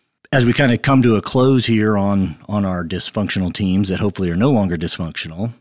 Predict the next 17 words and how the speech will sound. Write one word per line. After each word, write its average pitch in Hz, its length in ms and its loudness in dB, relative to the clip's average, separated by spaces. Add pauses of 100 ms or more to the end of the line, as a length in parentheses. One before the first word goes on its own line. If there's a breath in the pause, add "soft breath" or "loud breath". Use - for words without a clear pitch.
(520)
back 120 240 0
to 117 80 2
me 113 180 4
being 110 300 2
the 107 80 0
e-commerce 107 580 0
manager, 110 720 0 (560 loud breath)
I've 80 160 -6
bought 113 200 2
my 101 160 0
book, 113 460 0
I've 90 120 -4
started 110 340 -2
going 110 240 0
down 101 160 -2
the 92 80 -4
path. 113 500 -2